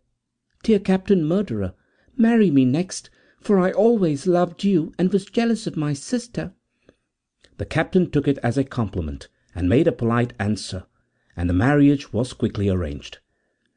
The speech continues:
On the night before it, the bride again climbed to his window, and again saw him having his teeth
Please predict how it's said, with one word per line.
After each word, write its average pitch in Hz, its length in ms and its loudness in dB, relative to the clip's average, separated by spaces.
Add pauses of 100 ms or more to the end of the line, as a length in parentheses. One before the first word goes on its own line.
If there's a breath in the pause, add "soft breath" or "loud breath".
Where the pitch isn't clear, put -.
(240 soft breath)
On 170 140 6
the 185 60 6
night 185 300 4
before 170 400 2
it, - 300 -4 (160)
the 95 60 -2
bride 120 340 0
again 127 300 2
climbed 123 360 0
to 127 80 0
his 139 200 -2
window, 95 460 0 (380 soft breath)
and 98 100 2
again 139 320 2
saw 139 260 2
him 131 220 2
having 123 320 0
his 127 240 -2
teeth 123 360 -2